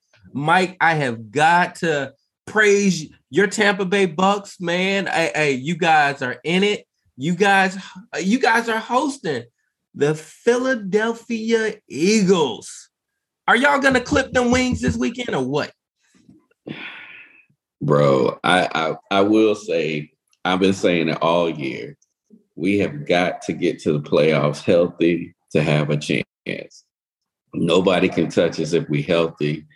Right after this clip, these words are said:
Speaker 2: Um, but, uh, it's been well documented all season long. We have not been healthy. Our secondary had been banged up, and they started coming back. And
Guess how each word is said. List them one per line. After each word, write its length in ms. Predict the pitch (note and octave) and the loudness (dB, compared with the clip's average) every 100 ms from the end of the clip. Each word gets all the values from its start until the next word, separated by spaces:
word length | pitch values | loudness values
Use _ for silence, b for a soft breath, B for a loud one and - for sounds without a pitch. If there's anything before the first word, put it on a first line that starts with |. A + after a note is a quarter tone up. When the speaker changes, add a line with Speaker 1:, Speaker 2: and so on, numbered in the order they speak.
| b b _ - | b b _ -2
Speaker 2:
Um, 720 | D#2 D2+ D2 C#2 C2 C#2 - _ _ _ _ _ _ _ - | 0 2 2 2 0 -2 -6 _ _ _ _ _ _ _ 0
but, 280 | E2 C#2+ - | 2 2 0
uh, 160 | D#2+ E2 | 0 2
it's 200 | D#2 E2 | 2 0
been 240 | D2+ F2+ F#2 | 0 2 4
well 240 | F#2 E2+ | 4 2
documented 680 | D#2 D2 D2 - D2 C#2+ C#2+ | 2 0 -2 -6 -4 -2 0
all 260 | D#2+ D#2 | 0 0
season 460 | D#2 F2+ E2 D2+ D2+ | -2 -2 -2 -2 -2
long. 440 | C#2+ C#2 C2+ C2 | -2 -2 -4 -4
We 160 | D2+ D2+ | -2 -2
have 180 | B1+ C2 | -2 -2
not 560 | C#2+ D2 C#2+ B1+ - | 0 2 0 -2 -6
been 160 | C2+ C#2 | -10 -10
healthy. 500 | D2 A#1+ - G1+ G1+ | -8 -10 -10 -6 -2
Our 340 | G#1+ B1 - - - | 0 -2 -6 -14 -16
secondary 840 | - F#2+ F#2 F2+ F2 F2 E2+ F2 | -2 0 2 2 4 4 4 2
had 200 | E2+ E2 | 2 0
been 180 | E2+ E2 | -2 -2
banged 460 | D#2 E2+ E2 E2 D#2+ | 0 0 0 0 0
up, 300 | E2+ E2 - _ _ _ _ _ _ _ - | 2 0 -4 _ _ _ _ _ _ _ -6
and 220 | F2+ F2 | 0 2
they 80 | F#2 | 2
started 400 | F2 F#2 D#2+ C#2 | 2 0 0 0
coming 340 | E2 D2 C2 | -2 -2 -2
back. 340 | B1 A1 - - | -6 -8 -10 -6
And 160 | D2+ | -6